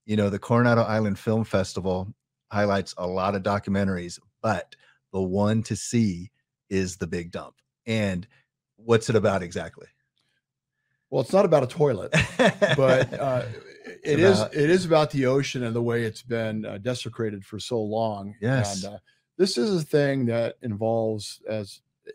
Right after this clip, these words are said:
Speaker 2: everybody knows the story, and a lot of people, crazy, I know two people I met in Coronado in the last two weeks didn't even know
Speaker 1: Yeah.
Speaker 2: it was going on, and they live in Coronado, right?
Speaker 1: Yeah. And that's very close to what's going on in T-, in Imperial Beach and the Tijuana sewage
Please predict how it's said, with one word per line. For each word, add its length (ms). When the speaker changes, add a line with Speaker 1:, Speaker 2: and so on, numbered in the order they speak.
Speaker 2:
everybody 340
knows 460
the 80
story, 320
and 60
a 40
lot 160
of 60
people, 320
crazy, 340
I 80
know 140
two 160
people 300
I 40
met 160
in 80
Coronado 440
in 60
the 60
last 440
two 160
weeks 240
didn't 180
even 240
know 380
Speaker 1:
Yeah. 200
Speaker 2:
it 60
was 180
going 280
on, 180
and 80
they 60
live 140
in 80
Coronado, 560
right? 180
Speaker 1:
Yeah. 120
And 140
that's 180
very 280
close 480
to 160
what's 240
going 200
on 160
in 220
T-, 220
in 260
Imperial 440
Beach 480
and 120
the 80
Tijuana 420
sewage 600